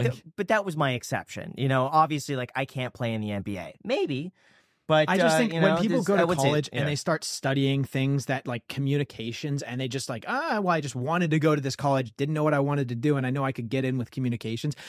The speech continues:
Speaker 3: that's not gonna take them anywhere in life, and they're probably gonna have a hundred thousand dollars worth of student loan debt.
Speaker 1: First of all, if you have a hundred thousand dollars student loan debt, you are exceptionally indebted,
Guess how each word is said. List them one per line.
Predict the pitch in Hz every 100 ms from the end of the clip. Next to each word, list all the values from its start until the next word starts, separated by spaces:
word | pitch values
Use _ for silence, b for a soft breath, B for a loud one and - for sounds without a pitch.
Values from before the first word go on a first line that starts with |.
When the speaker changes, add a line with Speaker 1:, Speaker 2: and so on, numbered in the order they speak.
| B
Speaker 3:
that's | 131 202 -
not | 233
gonna | 196
take | 170 160
them | 139
anywhere | 135 151 170
in | 170
life, | 170 170
and | 135
they're |
probably | 127 135 147 156
gonna | 143
have | 131 127
a | 120
hundred | 120 117
thousand | 120 117
dollars | 120 123 123
worth | 117
of | 104
student | - 110 110
loan | 107 101
debt. | 120
Speaker 1:
First | 165 -
of |
all, | 127
if | 113
you | 151
have |
a | 127
hundred | 165 156
thousand | 147 123
dollars | 117
student | 139 117
loan |
debt, | 107 101
you | 135
are |
exceptionally | 101 - - 165 - - 117 101 98
indebted, | 139 127 107 113 87 85